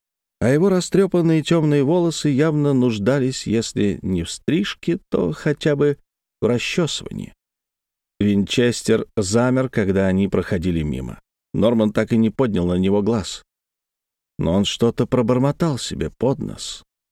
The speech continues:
Винчестер подошел ближе, чтобы лучше слышать. Ему показалось, что Норман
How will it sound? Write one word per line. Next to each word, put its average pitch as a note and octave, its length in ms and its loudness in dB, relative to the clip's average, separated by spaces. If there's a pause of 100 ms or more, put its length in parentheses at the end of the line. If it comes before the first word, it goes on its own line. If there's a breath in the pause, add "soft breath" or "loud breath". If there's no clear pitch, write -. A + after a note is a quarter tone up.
(920)
Винчестер A#2 600 0
подошел A#2 420 2
ближе, A2 300 0
чтобы F#2+ 300 -2
лучше F#2 500 0
слышать. G2+ 600 -2
Ему G2 220 2
показалось, A#2+ 500 0
что - 260 0
Норман G#2+ 540 0